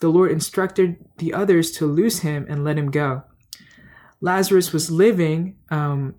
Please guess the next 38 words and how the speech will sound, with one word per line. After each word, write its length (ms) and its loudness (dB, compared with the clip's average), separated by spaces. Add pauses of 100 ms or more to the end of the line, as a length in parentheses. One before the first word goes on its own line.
(120)
and 140 0
he 200 -8
exited 420 -2
the 80 -2
tomb, 380 -6
but 160 -4
the 100 2
remnants 520 -2
of 220 -6
death 240 -2
still 280 -4
clung 380 -2
to 100 -6
him, 300 -8 (300)
as 120 -6
symbolized 640 -2
by 140 -4
the 100 -6
clothes. 640 -4 (840)
The 120 2
work 380 2
of 180 0
resurrection 580 0
was 160 -4
completed 800 -2
when 140 -4
the 80 -2
people 380 -4
cooperated 760 0
with 120 0
the 80 2
Lord 420 0 (340)
to 160 0
remove 460 2
the 80 0
bandages 560 -4
from 240 -8
Lazarus. 600 -10